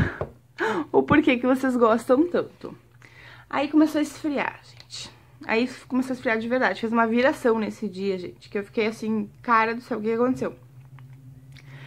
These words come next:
E eu usei essa delícia aqui,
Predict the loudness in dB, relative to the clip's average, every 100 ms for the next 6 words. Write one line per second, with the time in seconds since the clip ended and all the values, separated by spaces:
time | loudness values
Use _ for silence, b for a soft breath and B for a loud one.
0 | B B B B -2 4 6 6 4 6
1 | 8 6 4 0 0 0 0 -4 -4 -4
2 | -4 -6 -6